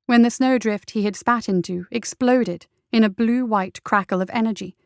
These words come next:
Crid was thrown across the alley, and Samael was half blinded and driven to his knees by the ferocious hail of stinging ice.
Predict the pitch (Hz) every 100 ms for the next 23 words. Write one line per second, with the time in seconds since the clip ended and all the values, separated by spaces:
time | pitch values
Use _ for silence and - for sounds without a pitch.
0 | _ _ _ _ _ _ _ - 240 226
1 | 220 196 - 226 208 202 190 196 - 202
2 | 214 214 208 - _ _ _ 240 - 220
3 | 233 247 233 202 208 214 208 - 226 220
4 | 240 185 180 190 190 - 226 202 190 196
5 | 208 208 233 214 180 190 185 185 - 202
6 | 208 202 202 185 214 233 196 190 180 -
7 | - 208 180 196 208 196 -